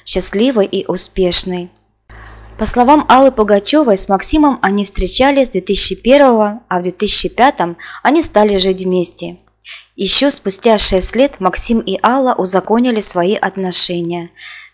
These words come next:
И с этих пор необычная пара,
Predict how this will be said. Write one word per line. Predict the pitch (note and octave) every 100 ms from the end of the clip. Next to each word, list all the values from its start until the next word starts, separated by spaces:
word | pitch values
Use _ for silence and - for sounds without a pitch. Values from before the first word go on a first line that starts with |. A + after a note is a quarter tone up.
| _
И | B3+
с | A#3+ -
этих | C#4+ C#4 A#3+
пор | - C#4+ D4 -
необычная | G3 F#3 F3+ C4 - G#3 F#3+ F#3
пара, | F#3 B3+ C4 F3+